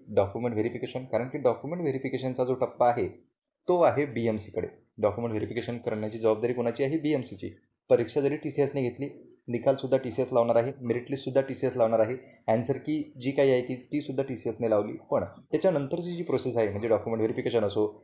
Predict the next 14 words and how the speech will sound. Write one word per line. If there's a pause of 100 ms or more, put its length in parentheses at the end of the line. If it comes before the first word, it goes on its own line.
(160)
किंवा
जॉईनिंगची
प्रोसेस
असो, (300)
ही
सर्व
प्रोसेस (300)
बीएमसीला
या
ठिकाणी
पार
पाडावी
लागणार
आहे